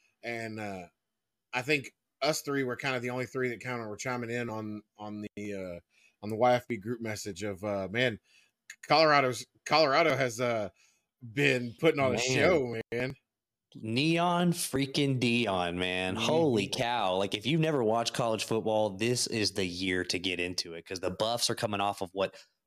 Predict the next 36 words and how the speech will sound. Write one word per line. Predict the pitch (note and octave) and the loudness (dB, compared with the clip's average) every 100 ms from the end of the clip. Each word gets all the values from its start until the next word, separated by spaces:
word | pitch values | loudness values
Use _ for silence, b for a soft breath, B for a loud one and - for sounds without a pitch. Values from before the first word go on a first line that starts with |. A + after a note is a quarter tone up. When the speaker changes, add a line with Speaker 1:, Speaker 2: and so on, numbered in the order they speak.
| _ _ | _ _
Speaker 2:
one | - F#2 G#2 A2+ B2+ C3+ - - | -14 -2 0 2 2 0 -2 -8
win | G2+ G#2+ B2 | -2 0 0
last | B2 B2+ - | 0 0 0
year | B2+ C3 C3 - _ _ | 0 0 -2 -10 _ _
and, | G#2+ G#2 | -4 -2
like, | G2+ - - | -2 -4 -4
thirty-something | A2+ A#2+ B2 A#2+ A2+ - B2+ B2 C3 A#2 A2+ | -2 0 0 0 0 0 0 -2 -2 0 2
new | A#2+ | 2
transfers, | A#2+ - A#2 A#2 A#2 B2 A#2+ | 0 0 -2 -2 -2 0 0
and | G#2+ | 0
then | |
they're | G#2+ A2 | 0 -4
coming | - B2+ A#2 | -4 -4 -2
out | A2+ A2 - | -2 -4 -8
three | A#2+ B2 B2 | -4 0 0
and | A#2 | 0
oh, | A#2 A#2+ A#2 | 0 0 0
beating | A#2+ A#2+ B2 A2+ | -2 -2 -2 0
the | G#2+ G#2+ b b b b _ - | 2 0 b b b b _ -6
B | B2+ B2 | -2 0
C, | - B2 - | 0 0 0
or, | A2+ | 0
I | |
mean, | A2+ G#2+ | 0 0
the | G2+ G2 F#2 - _ | 2 2 0 -6 _
former | - C3 C3 B2+ A#2+ A2+ G#2 | -6 -2 0 2 2 2 2
whatever, | F#2 G#2+ A2 G#2 G2+ G2 | 0 0 0 2 0 0
they | A2 | 0
went | B2 | 0
to | A#2 | 0
the | G#2+ G#2 F#2+ F#2+ - _ _ _ - | 2 2 0 -4 -18 _ _ _ -6
B | C3+ | -2
C | B2+ C3+ | 0 0
S | B2 | 0
championship, | - C3+ C3 A#2 - A#2+ A#2 - | -2 -2 -2 0 2 0 -2 -10
the | A2+ G2+ F#2+ | -4 -2 -2